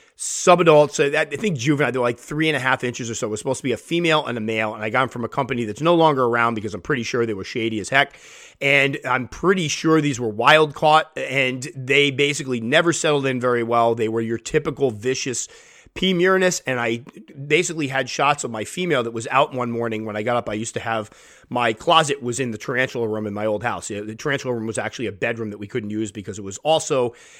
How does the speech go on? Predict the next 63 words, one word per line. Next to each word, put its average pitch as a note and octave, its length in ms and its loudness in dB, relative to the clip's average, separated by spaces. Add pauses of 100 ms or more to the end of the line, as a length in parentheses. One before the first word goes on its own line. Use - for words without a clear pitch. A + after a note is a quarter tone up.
(180)
a, B2+ 520 2 (320)
the C3+ 340 -2
only C3+ 180 2
way B2 200 2
to A#2+ 80 -2
get A#2+ 180 -2
to C#3+ 100 -4
the B2 340 -8
<laughs> - 60 -16
laundry D#3 380 4
room C#3 300 2
and A2+ 120 -6
the G#2 60 -8
garage, A#2 520 0
so A#2 100 -6
it - 20 -10
was A2 140 -8
like A#2 180 -4
a G#2+ 60 -10
place A#2 280 -4
people A2 300 -8
would G2+ 120 -8
walk G#2 260 -4
through. C#3 240 -2
So G2+ 180 -10
how A#2+ 160 -12
the A2 100 -12
heck A#2 140 -14
could A2 100 -14
you G2+ 60 -8
have G2 120 -10
a G2 40 -14
bedroom F#3+ 320 2
in C3 80 2
there? B2+ 220 2 (480)
So D#3+ 200 4
I D3+ 60 6
used D#3 360 0
the D3 60 -2
closet D3+ 420 2
for C3 60 -14
my A#2 120 -6
clothes, G3 320 2
and C#3 120 -2
I - 20 2
get C3+ 140 2
up C#3+ 60 2
in - 20 -4
the C#3 80 -2
morning, C3+ 180 0
turn C3+ 180 -4
on C3+ 80 -4
the B2+ 60 -6
lights, A2+ 240 -2
and A2 100 -12
I A2 60 -6
caught D3 240 2
this C3+ 160 -4
one B2+ 140 -6
out, G#2+ 280 -4
and A2+ 140 -8
I'm A#2 80 -4
like, A2 160 -4